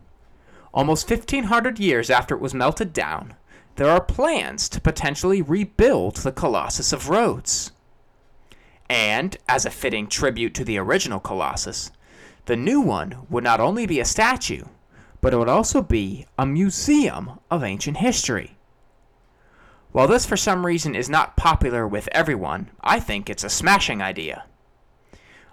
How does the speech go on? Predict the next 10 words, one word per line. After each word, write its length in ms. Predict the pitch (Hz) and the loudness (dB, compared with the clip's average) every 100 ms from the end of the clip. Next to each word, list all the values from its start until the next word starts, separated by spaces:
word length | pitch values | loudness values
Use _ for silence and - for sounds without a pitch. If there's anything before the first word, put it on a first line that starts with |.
| - | 0
I 140 | 117 | 0
think 220 | 156 160 | 2 2
a 40 | 160 | 2
museum 480 | 151 135 147 151 | 2 2 2 0
specifically 920 | 156 - 160 - - 208 208 208 220 196 | -2 -2 0 0 0 0 0 0 -2 0
dedicated 600 | 196 175 147 135 98 87 | 2 4 2 -4 -6 -6
to 120 | - | -8
the 140 | 117 113 | -4 -4
ancient 320 | 131 170 165 | -4 -4 -4
world, 460 | 120 101 69 - | -2 0 -2 -8